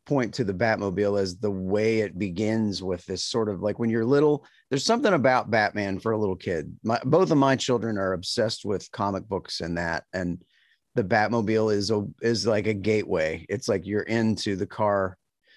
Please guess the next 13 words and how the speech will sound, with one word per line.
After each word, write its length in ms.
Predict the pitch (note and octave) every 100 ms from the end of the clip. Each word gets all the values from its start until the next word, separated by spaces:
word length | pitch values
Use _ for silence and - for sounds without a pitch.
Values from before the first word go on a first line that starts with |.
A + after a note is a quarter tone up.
| _
sort 260 | - A2+ G#2
of 80 |
obsession 680 | E2+ E2 - G#2 G#2 G#2 F#2
with 220 | G#2 A#2
it. 200 | F#2+ F#2 - _ _ _ A2+
It 120 | C#3+
used 280 | F#3 B3+ -
to 80 | F#3
be 180 | C#3+ D3
that 140 | C3
in 120 | B2+
the 140 | A#2+ A#2
old 400 | A#2+ C#3+ C#3